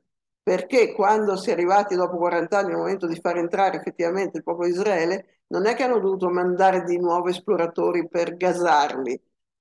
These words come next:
erano già gasati da tempo, addirittura da cinque minuti dopo che hanno fatto il pasticcio,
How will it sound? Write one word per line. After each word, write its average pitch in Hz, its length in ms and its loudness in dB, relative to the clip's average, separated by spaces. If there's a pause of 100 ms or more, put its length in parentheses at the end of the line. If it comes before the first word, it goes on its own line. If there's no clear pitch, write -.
erano 196 340 2
già 214 180 4
gasati 226 520 4
da 208 160 2
tempo, 233 460 2
addirittura 185 520 0
da 190 100 -2
cinque 196 320 -4
minuti 226 340 0
dopo 208 240 2
che 202 100 0
hanno 190 120 -2
fatto 190 220 -2
il 190 80 -4
pasticcio, 196 760 -4